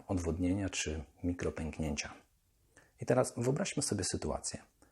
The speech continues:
Mamy pacjenta, którego boli kręgosłup. Postanawia zrobić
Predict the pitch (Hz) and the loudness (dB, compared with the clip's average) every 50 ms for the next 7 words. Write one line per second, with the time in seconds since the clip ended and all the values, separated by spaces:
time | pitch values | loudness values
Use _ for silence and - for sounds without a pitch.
0 | _ _ _ _ _ - - 214 202 175 - - 101 - - - 113 120 110 - | _ _ _ _ _ -2 2 2 2 2 2 0 0 0 0 0 0 2 2 2
1 | 90 - - - 87 85 82 82 82 82 78 78 78 - 85 80 78 76 - - | 0 0 0 0 0 2 2 2 0 0 -2 -2 -2 -4 -4 -2 -2 -2 -2 -4
2 | - - - - - - _ _ - - 151 - - 156 156 147 143 131 113 - | -6 -8 -10 -14 -18 -18 _ _ -10 -8 -6 -2 0 0 2 4 2 2 2 2
3 | - - 101 101 98 92 - - - - - | -2 -2 2 2 0 0 0 -4 -6 -8 -14